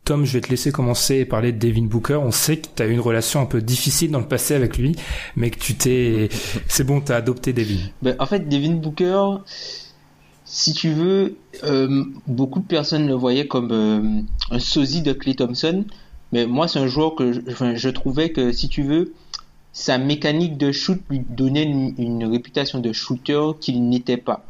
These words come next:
Speaker 2: Pour moi, c'était pas un shooter, c'était plus un scoreur qu'un shooter, en fait, Devin Booker. Et plus que Klay Thompson, je voyais plutôt un Ojima rookie, pour ceux qui s'en rappellent. Et, euh, ben, là, je, j'ai regardé la, enfin, j'ai regardé, euh,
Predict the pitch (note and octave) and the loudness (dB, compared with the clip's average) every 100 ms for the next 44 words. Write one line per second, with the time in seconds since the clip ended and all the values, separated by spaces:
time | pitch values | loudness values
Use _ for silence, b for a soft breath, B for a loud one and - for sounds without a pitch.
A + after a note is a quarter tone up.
0 | - C3 A#2+ B2 D3 A#2+ A2 G#2+ A#2+ A#2+ | -6 -2 0 0 0 0 -2 -2 0 2
1 | B2+ A#2+ A#2+ - B2 A2+ A#2+ B2+ B2+ D3+ | 2 0 -2 -4 -2 -2 -2 -2 -4 -4
2 | D3 - C3 C3 C3+ C3 - A#2 A2+ G2 | -4 -2 0 0 0 -4 -6 -2 -2 -2
3 | G2+ G2 - b b _ A2 A2 A2+ A2 | -4 -8 -8 b b _ 0 0 -2 -2
4 | G#2+ - B B B _ _ _ C3 C3 | -4 -4 B B B _ _ _ 0 2
5 | C3 E3+ G3 G3+ F3 E3 E3+ E3 D3 D3 | -2 0 0 0 -4 -2 -2 0 -2 -2
6 | - F3+ F#3 D3 C#3 C3 C3+ D3+ D#3 D3 | 0 0 0 2 0 2 2 0 -4 -2
7 | D#3 E3 E3+ E3+ C3+ C3 C3+ B2 - C#3 | 2 4 4 2 0 -2 0 0 0 0
8 | C3+ B2+ C3 C#3 C#3+ C#3+ C#3+ C#3 A#2 B2+ | 2 2 2 2 2 2 2 2 0 -2
9 | - D3 - _ _ _ _ _ _ _ | -2 -6 -6 _ _ _ _ _ _ _
10 | _ _ _ _ - A2+ A2+ A#2+ A#2+ - | _ _ _ _ -4 -2 0 -2 -2 -2
11 | A2 G#2+ A#2 D3 G#3 B B B B - | 0 0 0 0 -2 B B B B -2
12 | B2 A#2+ A#2 A#2 A#2 A#2 B2+ B2 D3 D#3+ | 2 4 4 4 2 0 0 0 2 2
13 | C#3+ C3 A#2+ B2+ B2 C3 C3 E3 E3 C#3 | 0 0 2 2 2 2 0 2 2 2
14 | A#2+ A2+ A2 A2 A2 G#2+ A2 A2+ A2+ B2 | 2 2 -2 0 0 0 0 0 0 0
15 | C3 A#2 G#2 | 0 0 -2